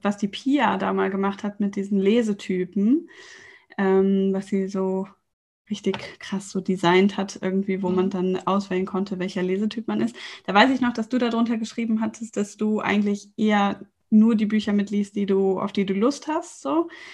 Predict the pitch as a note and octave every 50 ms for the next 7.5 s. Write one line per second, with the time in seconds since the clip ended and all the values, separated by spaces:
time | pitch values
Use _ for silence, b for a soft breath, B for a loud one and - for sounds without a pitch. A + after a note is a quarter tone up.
0 | B B B B - G#3+ G#3 G#3+ G#3 G#3 G#3+ A3 G#3+ - - B3 A#3+ G#3+ A3 A3
1 | A3 - - A3+ A3 G#3+ G#3+ G#3 G#3 - - G#3 G3+ G#3+ G#3+ G#3+ G#3+ G#3+ - -
2 | G3+ G3 - G#3 G#3 - - G3+ G3+ G3 F#3+ F#3+ F#3 F3 F3 - - F3 E3+ F3+
3 | F3+ G3 G3+ G3+ G3 - G#3 G#3+ A3 - A3 F#3+ - F3+ F3+ G3 C4+ E4+ E4+ -
4 | - _ _ _ _ _ _ _ - A3 G3+ G3+ G3+ - B3 G#3+ G3+ B3+ B3 B3
5 | G#3 - - G3 F#3+ G3 G3 F#3+ G3 A3+ B3 - - - - - A3 C#4+ - E4+
6 | F#4 F4+ E4 B3 F#3 F#3+ F#3+ F3+ F#3 G3 A#3 D4+ D4 - - G3+ G#3 G3+ G3 -
7 | D4 - - - D#4+ E4+ E4+ - -